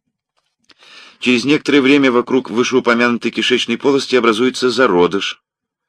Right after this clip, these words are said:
На дальнейшей стадии развития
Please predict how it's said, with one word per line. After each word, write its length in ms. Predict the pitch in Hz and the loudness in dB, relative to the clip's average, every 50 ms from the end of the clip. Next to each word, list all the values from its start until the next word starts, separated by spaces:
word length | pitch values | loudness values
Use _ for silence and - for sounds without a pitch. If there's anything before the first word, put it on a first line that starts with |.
| _ _ _ _ - _ _ _ _ | _ _ _ _ -20 _ _ _ _
На 120 | - 107 117 | -2 0 2
дальнейшей 540 | 107 131 135 139 143 156 156 147 147 147 139 | 4 4 4 4 4 2 2 2 0 -2 -2
стадии 380 | - - 147 143 131 127 143 | 0 2 2 2 4 4 6
развития 760 | 143 135 135 120 110 123 139 135 - 135 135 135 131 120 - | 6 6 4 4 2 -2 -2 -2 0 2 2 2 2 0 -4